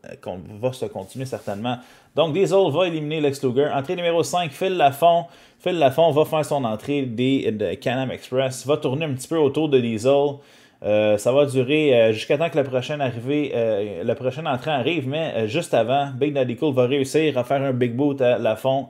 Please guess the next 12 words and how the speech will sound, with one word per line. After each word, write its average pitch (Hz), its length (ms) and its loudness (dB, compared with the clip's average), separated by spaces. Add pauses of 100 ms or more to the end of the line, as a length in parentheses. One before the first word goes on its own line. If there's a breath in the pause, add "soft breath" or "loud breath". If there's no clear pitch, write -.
jackknife, 143 760 -2
et 208 120 4
va 196 140 4
sortir 143 380 2
Phil 143 140 0
Lafont. 120 440 0
Deux 151 320 2
éliminations 127 560 -2
pour 127 360 -6 (520 loud breath)
Luger, 120 420 4
pour 127 220 -2
Diesel. 120 480 0